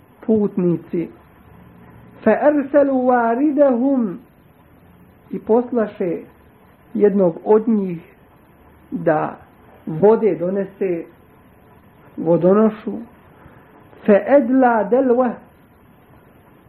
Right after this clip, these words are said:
Spusti svoju kofu, pusti posudu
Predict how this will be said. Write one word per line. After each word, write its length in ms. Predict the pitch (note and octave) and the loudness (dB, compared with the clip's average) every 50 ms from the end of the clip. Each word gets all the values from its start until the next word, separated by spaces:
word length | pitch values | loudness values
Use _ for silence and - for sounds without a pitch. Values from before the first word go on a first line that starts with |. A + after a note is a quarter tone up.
| _ - - _ - - - - | _ -20 -20 _ -20 -20 -20 -20
Spusti 600 | - - D4+ D4 C4 - - - - G#3+ E3+ D3+ - - - - _ _ _ _ - - - _ _ _ _ _ _ _ _ - - _ - - - - | -2 2 2 2 2 0 -4 -6 -6 -6 -6 -6 -10 -18 -20 -20 _ _ _ _ -20 -20 -20 _ _ _ _ _ _ _ _ -20 -20 _ -20 -20 -16 -6
svoju 380 | - F#3+ G3 G3+ G3 F3 E3 D3 - - _ _ _ _ _ _ - - - - _ _ - - - - _ _ _ _ _ _ _ - _ _ _ - _ _ _ _ _ - - - | 0 2 4 4 4 2 -2 -6 -12 -20 _ _ _ _ _ _ -20 -20 -20 -20 _ _ -20 -20 -20 -20 _ _ _ _ _ _ _ -20 _ _ _ -20 _ _ _ _ _ -20 -20 -20
kofu, 440 | - - A#3 A#3+ A#3+ A#3+ - A#3 G3+ F#3 - - _ _ _ - - - E3+ F3 F3+ - - - - - _ _ _ _ _ - _ - _ _ - | -2 0 2 2 2 0 -4 -10 -10 -10 -14 -20 _ _ _ -20 -20 -20 -20 -20 -20 -20 -20 -20 -20 -20 _ _ _ _ _ -20 _ -20 _ _ -6
pusti 360 | A#3+ F#3 - - F#3+ F#3 F#3 | -6 -6 -4 -4 -4 -2 2
posudu 640 | A3 B3 C#4+ C#4 - - C4+ B3 G#3 A#3 G3 F3 | 4 4 4 4 2 -2 -2 0 2 0 0 0